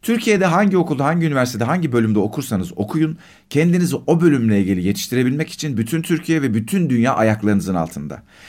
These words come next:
Siz gayret ve istek gösterdiğiniz sürece Amerika'ya da gidersiniz, Avrupa'ya da gidersiniz, Türkiye'de çok iyi yerlerde de deneyim sahibi olur, staj yapar,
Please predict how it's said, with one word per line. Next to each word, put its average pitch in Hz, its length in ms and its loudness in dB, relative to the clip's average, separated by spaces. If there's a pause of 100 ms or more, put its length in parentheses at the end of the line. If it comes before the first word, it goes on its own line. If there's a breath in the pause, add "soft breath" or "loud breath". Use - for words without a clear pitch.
(180 loud breath)
Siz 190 360 -2
gayret 135 440 2
ve 123 120 -2
istek - 400 -4
gösterdiğiniz 101 640 0
sürece 202 520 -2 (300 loud breath)
Amerika'ya 127 440 2
da 175 80 4
gidersiniz, 165 680 -2
Avrupa'ya 123 380 0
da 160 80 0
gidersiniz, 151 480 -4
Türkiye'de 151 420 -2
çok 180 240 -6
iyi 120 100 0
yerlerde 110 500 2
de 135 180 -2 (260 loud breath)
deneyim 123 420 4
sahibi 117 360 2
olur, 110 260 2
staj 110 400 0
yapar, 117 380 0